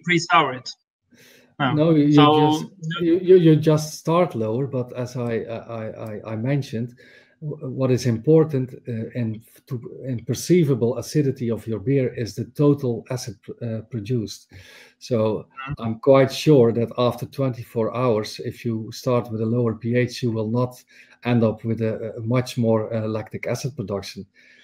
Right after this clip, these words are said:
Speaker 2: My gut feeling would say you actually produce, you might produce less because the conditions, uh, become, are becoming less,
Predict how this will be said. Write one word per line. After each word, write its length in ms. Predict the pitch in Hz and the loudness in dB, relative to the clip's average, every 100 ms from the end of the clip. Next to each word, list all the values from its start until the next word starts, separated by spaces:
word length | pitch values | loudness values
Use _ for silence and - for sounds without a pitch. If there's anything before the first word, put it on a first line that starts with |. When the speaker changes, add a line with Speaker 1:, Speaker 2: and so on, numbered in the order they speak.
| _ _ _ _ _ - - _ | _ _ _ _ _ -20 -20 _
Speaker 2:
My 220 | 135 123 | -2 2
gut 320 | 120 104 135 - | 4 4 2 2
feeling 480 | - 151 139 104 | 4 6 6 2
would 140 | 101 110 | -2 -6
say 480 | - 117 110 117 - | -2 0 2 -2 -6
you 340 | 127 113 113 | -6 -4 -4
actually 360 | 117 117 - 117 | -4 -6 -4 -6
produce, 500 | 113 95 113 110 - | -6 -8 -6 -6 -4
you 140 | 135 | -4
might 260 | 110 117 117 | -2 -2 -4
produce 400 | 101 104 104 - | -8 -8 -10 -4
less 260 | 131 131 - | -2 -2 -4
because 380 | 117 113 110 | -6 -4 -4
the 100 | 104 | -4
conditions, 880 | 120 120 107 143 147 107 101 - - _ _ _ - _ _ 131 | -6 -6 -2 0 0 -4 -8 -12 -20 _ _ _ -20 _ _ -8
uh, 140 | 107 101 110 | -6 -6 -6
become, 420 | 110 120 127 117 117 | -4 0 0 0 -2
are 120 | 113 | -2
becoming 500 | 110 113 113 107 113 | -2 -4 -4 -4 -2
less, 380 | 135 131 - | -2 -2 -10